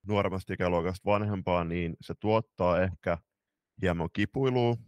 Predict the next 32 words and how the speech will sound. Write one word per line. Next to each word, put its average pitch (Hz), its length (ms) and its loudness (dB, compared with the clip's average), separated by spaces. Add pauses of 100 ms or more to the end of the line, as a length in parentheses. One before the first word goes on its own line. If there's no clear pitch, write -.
(260)
ja 90 420 2
Keihään 95 360 0
kohdalla 87 460 -2 (460)
selkeästi 98 380 -2
nähtiin, 98 540 0
että 85 200 -2 (480)
osa 101 260 2
peleistä 98 460 2
oli 101 180 -2
liian 95 240 0
kovia 98 340 0
tällä 87 200 -4
hetkellä, 101 480 -2
mut 92 160 -6
sieltä 92 340 -2
joukkueen 95 400 0 (320)
valmennukset 113 600 0
taas 98 180 -4
tuli 98 180 -4
viestiä, 95 460 0
että 90 180 -2
tärkeät 95 340 0
dataa 101 340 2
saatiin 85 500 -2
tulevaa 104 380 2
kautta 92 300 -2
ajatellen, 87 520 0 (560)
niin 90 260 -4 (160)
teillä 113 280 2
nyt 92 140 -6
neljäs 120 440 -2
sija, 101 220 0